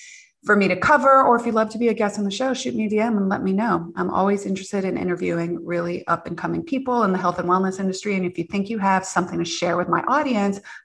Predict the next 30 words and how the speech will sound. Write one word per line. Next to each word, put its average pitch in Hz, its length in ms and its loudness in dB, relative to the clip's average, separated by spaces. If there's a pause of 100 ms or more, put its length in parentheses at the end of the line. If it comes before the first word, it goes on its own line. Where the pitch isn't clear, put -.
I 190 120 2
know 185 600 2
that 190 240 -2
they 175 380 -2
would 170 180 -2
love 165 500 -2
to - 120 -6
hear - 260 -6
it. - 160 -4 (640)
So 269 500 8
that 269 260 4
being 370 200 2
said, 208 340 0
we 226 160 -2
are 294 80 -2
gonna 269 300 -2
go 185 240 2
ahead 185 260 -2
and 190 180 -2
get 175 360 0
into 180 320 -6
t-, - 160 -10 (160)
today's 165 760 -2
show. - 680 -2 (880)
What - 160 2
we're 269 100 2
gonna 302 160 4
talk - 300 2
about 196 240 2
today 190 600 -2